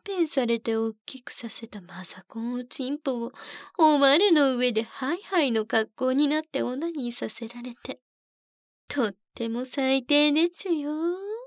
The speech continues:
変態。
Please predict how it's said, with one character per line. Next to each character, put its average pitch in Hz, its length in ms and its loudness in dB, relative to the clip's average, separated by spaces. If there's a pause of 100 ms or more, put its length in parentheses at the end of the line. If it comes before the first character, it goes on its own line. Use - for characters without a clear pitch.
(1300)
変 196 320 -6 (320)
態。 214 320 -8